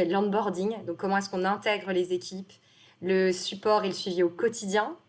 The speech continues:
pour, euh, s'assurer qu'ils sont bien équipés pour prendre leur poste, l'accompagnement tout au long de leur vie chez Content Square, euh, sur la partie formation, gestion de la performance, euh, mais aussi des sujets de rémunération, gestion de la paye,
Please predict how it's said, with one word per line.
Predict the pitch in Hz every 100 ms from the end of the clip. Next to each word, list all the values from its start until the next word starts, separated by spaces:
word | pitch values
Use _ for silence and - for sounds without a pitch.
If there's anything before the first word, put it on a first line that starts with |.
| -
pour, | 185 185 180
euh, | 165 160
s'assurer | 156 202 202 196 202 202
qu'ils | 190
sont | - 185
bien | 170 208
équipés | 214 202 196 208
pour | 202
prendre | - 185 170
leur | 170 165
poste, | - 233 - - - _ _ _ _ -
l'accompagnement | 196 233 220 214 202 214 214 214 208
tout | 202 -
au | 254
long | 240
de | 220
leur | 208 208
vie | 208 233 233
chez | - 208
Content | 208 202 202
Square, | 196 - 190 190 - _ _ _ - -
euh, | 170 170
sur | 160 -
la | 175
partie | 170 - - 185
formation, | 226 214 220 - 220 202 202 202
gestion | 196 - 180
de |
la | 180
performance, | 196 185 220 214 208 208 208 208 202 -
euh, | 175 170 - - -
mais | 185
aussi | 180 202
des | 190
sujets | 190 190 202
de | 185
rémunération, | 175 180 196 196 202 226 - 208 196 196
gestion | 196 - 196
de |
la | 202
paye, | 208 202 196 196 196